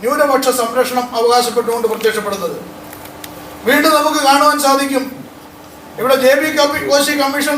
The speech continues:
റിപ്പോർട്ട് അത് സമർപ്പിക്കപ്പെട്ടിട്ട് നാല് വർഷമായിട്ടും അത് ഇതുവരെ വെളിച്ചം കണ്ടിട്ടില്ല. എന്നാൽ പാലോളി കമ്മീഷൻ ക-, കമ്മിറ്റി റിപ്പോർട്ടിൻ്റെ കാര്യത്തിൽ സംഭവിച്ചിരിക്കുന്നത് മറ്റൊന്നാണ്. സമർപ്പിക്കപ്പെട്ട് ഏതാനും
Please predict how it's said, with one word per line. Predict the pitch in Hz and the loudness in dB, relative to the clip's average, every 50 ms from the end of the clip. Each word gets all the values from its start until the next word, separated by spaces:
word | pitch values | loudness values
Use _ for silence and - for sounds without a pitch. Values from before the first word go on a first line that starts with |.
| 262 269 | 0 -2
റിപ്പോർട്ട് | 269 285 277 269 269 240 175 - - - - - - - - - - - 185 | 2 2 2 4 4 2 0 0 -4 -10 -14 -18 -20 -20 -20 -20 -14 -6 -4
അത് | 226 285 285 - | -2 -2 0 2
സമർപ്പിക്കപ്പെട്ടിട്ട് | 254 254 285 285 285 285 311 302 294 294 302 302 302 302 294 285 277 226 | 0 2 2 0 0 0 -2 -2 -2 -2 -2 -2 -2 -2 -2 -2 -2 0
നാല് | 233 247 277 302 311 320 302 | 2 2 4 4 2 4 2
വർഷമായിട്ടും | 285 277 285 294 302 294 285 277 285 285 277 277 277 - - - - - - - - - | 2 2 2 0 0 2 2 2 2 2 0 -2 -4 -4 -10 -14 -18 -18 -20 -14 -2 -2
അത് | 240 262 285 | 0 0 0
ഇതുവരെ | 285 285 285 285 277 269 240 | 0 2 4 4 4 6 6
വെളിച്ചം | 254 277 302 - 311 302 285 | 4 4 4 0 -2 0 -2
കണ്ടിട്ടില്ല. | 262 - 220 214 - 185 160 - - - - - - - - - - - - - - 196 226 | -2 -4 -4 -8 -8 -10 -12 -14 -14 -16 -16 -20 -20 -20 -20 -20 -20 -20 -20 -12 -2 -2 0
എന്നാൽ | 240 269 277 277 254 247 - - - - - - - - - - - - - - - - - - - - - - - - - - - - - - - - - - - - - - - - - - - - - - | 2 4 4 4 4 2 -2 -8 -14 -18 -20 -20 -20 -20 -20 -20 -20 -20 -20 -20 -20 -20 -20 -20 -20 -20 -20 -20 -20 -20 -20 -20 -20 -20 -18 -18 -18 -18 -18 -18 -18 -16 -16 -16 -14 -14 -14 -14 -14 -12 -6 0
പാലോളി | 202 208 247 359 302 311 302 311 - | 2 4 4 4 4 4 2 2 0
കമ്മീഷൻ | - 294 302 294 269 302 302 302 | 0 0 0 -2 -2 -2 -2 -4
ക-, | 285 277 285 285 - | -4 -4 -4 -6 -10
കമ്മിറ്റി | 254 269 294 285 294 285 285 285 | -8 -6 -6 -6 -4 -4 -4 -2
റിപ്പോർട്ടിൻ്റെ | - 277 277 277 285 285 285 277 | 2 2 2 2 4 2 2 4
കാര്യത്തിൽ | 269 269 277 269 277 277 262 262 | 4 4 2 0 -2 0 0 0
സംഭവിച്ചിരിക്കുന്നത് | 262 262 277 277 277 277 277 277 277 269 269 262 254 240 | 2 2 2 0 2 2 0 0 0 0 0 0 2 2
മറ്റൊന്നാണ്. | 233 233 277 269 262 233 180 - - - - - - - - - - - - 233 | 2 2 2 0 2 2 0 -2 -4 -10 -12 -14 -16 -18 -20 -20 -18 -8 -4 -4
സമർപ്പിക്കപ്പെട്ട് | 254 262 277 277 285 294 294 285 294 285 285 294 285 285 285 - - - 190 233 | 0 0 0 0 0 -2 -2 2 2 2 2 2 2 2 2 2 0 -2 -2 -2
ഏതാനും | 262 277 277 277 285 277 | 0 2 2 0 0 -2